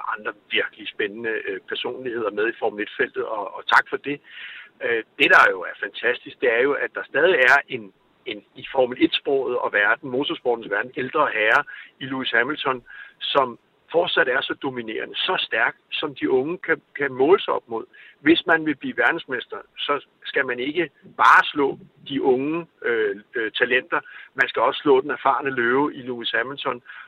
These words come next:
Og det, det synes jeg er rigtig godt. Det gør jo, at, at de bliver holdt til dupperne, og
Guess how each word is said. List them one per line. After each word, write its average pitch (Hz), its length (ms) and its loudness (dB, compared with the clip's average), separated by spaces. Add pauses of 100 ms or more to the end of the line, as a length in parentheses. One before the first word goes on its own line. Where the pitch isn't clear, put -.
(140)
Og - 180 -6
det, 147 220 -2
det 151 120 0
synes 160 240 -6
jeg 143 120 2
er 110 100 -2
rigtig 139 260 -6
godt. 123 280 0
Det 131 120 -12
gør - 180 -2
jo, 165 100 4
at, 127 140 -2 (140)
at 123 120 -4 (140)
de 123 60 -20
bliver 120 200 -4
holdt 110 220 -4
til - 100 -12
dupperne, 147 520 -8
og 127 100 -8